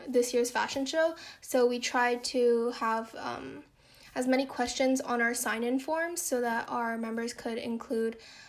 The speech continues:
any ideas that they had for the upcoming fashion show. So, um, from those lists,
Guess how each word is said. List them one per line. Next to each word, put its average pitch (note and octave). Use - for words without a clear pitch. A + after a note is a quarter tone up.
any B3+
ideas B3
that C4
they D4
had D4
for C4+
the B3
upcoming A#3
fashion A3+
show. B3+
So, A3+
um, -
from B3+
those B3
lists, A#3